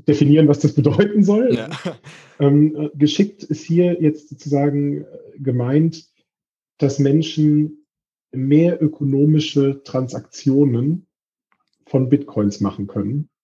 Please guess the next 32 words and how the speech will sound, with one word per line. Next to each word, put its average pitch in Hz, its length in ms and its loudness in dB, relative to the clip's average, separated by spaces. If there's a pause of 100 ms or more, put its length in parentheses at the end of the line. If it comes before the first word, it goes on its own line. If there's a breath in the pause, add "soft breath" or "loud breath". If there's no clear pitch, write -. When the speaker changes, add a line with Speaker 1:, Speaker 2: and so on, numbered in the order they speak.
Speaker 1:
als 127 240 -2
es 147 100 -2
das - 160 -10
Bitcoin-Protokoll 147 1200 0 (140)
in 127 120 -6
seiner 117 260 -4
Standardnutzung 131 1040 -2
hergibt. - 520 -6 (680)
Ne, 165 120 2
also 160 160 2
in 143 80 2
der 139 80 2
Standardvariante 165 760 2
von 139 200 -2
Bitcoin, 175 320 -2
von 156 120 -2
der 147 120 4
ich - 80 -2
vorhin 135 200 0
meinte, 147 300 0
also 127 160 -4
ich 127 80 -8
sehe 143 140 0
nicht, 151 160 -4
wie 143 100 0
wir 139 100 -2
überall 135 380 0
unseren 120 260 -2
Starbucks-Kaffee 180 680 0
damit 170 260 0
bezahlen, 170 480 -2
ja. 131 240 -4